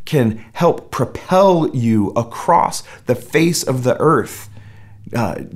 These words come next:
channeling the power of currents and winds across vast oceans. Those are really good things. And he immediately follows up with this image of the human tongue,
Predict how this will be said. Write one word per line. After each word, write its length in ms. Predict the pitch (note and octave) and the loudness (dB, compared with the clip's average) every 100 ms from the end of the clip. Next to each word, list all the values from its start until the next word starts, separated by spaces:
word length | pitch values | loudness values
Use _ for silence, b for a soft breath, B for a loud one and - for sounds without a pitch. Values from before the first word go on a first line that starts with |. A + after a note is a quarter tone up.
| - - | -12 -6
channeling 760 | - D3+ F#3+ E3 G#2 F2+ - | -2 2 4 4 2 0 -4
the 100 | G#2 | -8
power 460 | - - F3 C#3+ F#2+ | -6 0 2 2 0
of 140 | - | -4
currents 640 | - F#3 F#3 B2+ B1 - G#2 | -4 0 0 0 -4 -8 -6
and 240 | F2+ F2+ | -6 -2
winds 640 | D3+ F#3+ C#3+ F#2+ F2+ - B B B B | 0 2 0 -2 -6 -12 B B B B
across 380 | A#2 - C#3+ G#2+ | -4 0 0 0
vast 440 | G2 C#3 C#3 - | -2 -2 -4 -2
oceans. 500 | D#3 E3 G#2+ F#2 F#2 | 0 0 0 -4 -2
Those 340 | C3 F3 E3 A#2+ - | 4 6 6 4 -2
are 200 | G2 F#2 | -2 -2
really 480 | G2+ D#3 F3 E3+ | -2 0 2 2
good 260 | B2+ D#3 D3+ | 0 -2 -2
things. 460 | F3+ E3+ C3 B2 B B B B D3+ | 0 2 2 -2 B B B B 2
And 200 | D3 C#3 | 4 4
he 220 | C3+ - | 2 4
immediately 560 | A#2 B2 D#3+ - - | 4 4 2 0 -4
follows 400 | C3 - D#3+ C#3+ | -2 -2 0 0
up 240 | D3+ - B2+ | 0 -2 0
with 300 | A#2+ A#2+ - B B B | -2 -2 -12 B B B
this 200 | A#2+ A#2 - | -4 -2 0
image 320 | E3 F#3 D#3 | 2 2 2
of 200 | B2+ B2 | -2 -2
the 60 | B2 | -6
human 480 | - E3 E3+ E3 | -4 0 2 0
tongue, 540 | - - G3 B2+ D#2+ | -2 -4 -4 -2 -6